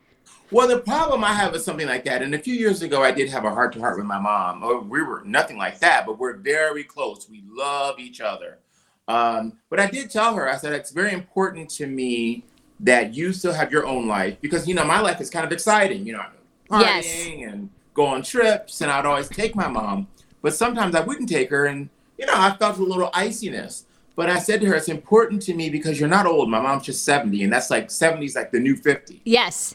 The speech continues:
Speaker 1: You know,
Speaker 2: Yes.
Speaker 1: she's got a lot of life left to live in her. She's got a beautiful home, lots of new friends.
Speaker 2: Yes.
Speaker 1: And I want her to go and explore and spend time with her own friends.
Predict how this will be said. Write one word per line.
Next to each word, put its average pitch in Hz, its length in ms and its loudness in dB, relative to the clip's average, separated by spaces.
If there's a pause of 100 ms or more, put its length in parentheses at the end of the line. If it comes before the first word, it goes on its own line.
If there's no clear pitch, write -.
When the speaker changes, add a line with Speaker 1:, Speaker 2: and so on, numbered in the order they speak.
Speaker 1:
You - 80 2
know, 208 120 4
Speaker 2:
Yes. 175 420 0
Speaker 1:
she's 127 160 -4
got 120 160 4
a 98 60 0
lot 151 260 4
of 180 80 -6
life 170 240 -6 (120)
left 156 220 -10
to 151 60 -16
live 139 200 -8
in 135 60 -10
her. 131 80 -8
She's - 140 -16
got 101 160 -2
a - 20 -6
beautiful 185 480 0
home, 147 320 0
lots 151 220 0
of 151 80 -6
new 147 120 -4
friends. 117 480 -2
Speaker 2:
Yes. 202 380 4
Speaker 1:
And 127 80 2
I 139 120 4
want 175 400 -2
her 147 520 -2
to 135 440 -4
go 143 340 4
and 147 100 0
explore 139 480 4
and 156 80 -4
spend 185 220 -2
time 170 180 4
with 165 100 -4
her 196 140 6
own 262 220 4
friends. - 460 -8